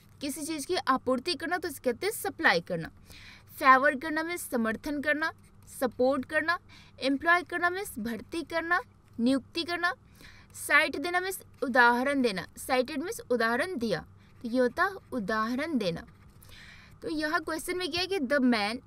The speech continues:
dash for the purpose", वो आदमी जो employed किया गया था, यानी कि इसकी नियुक्ति की गई थी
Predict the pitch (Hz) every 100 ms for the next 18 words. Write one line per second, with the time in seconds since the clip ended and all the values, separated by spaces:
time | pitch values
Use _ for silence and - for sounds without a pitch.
0 | - 196 233 294 370 - - - 247 254
1 | 277 262 170 170 160 - - - - -
2 | - - - - 311 359 - 247 247 285
3 | 311 - - - - - 240 349 - -
4 | 339 359 302 285 285 277 269 226 202 190
5 | 247 262 254 302 - 370 349 247 262 269
6 | - 415 - 330 320 285 285 262 381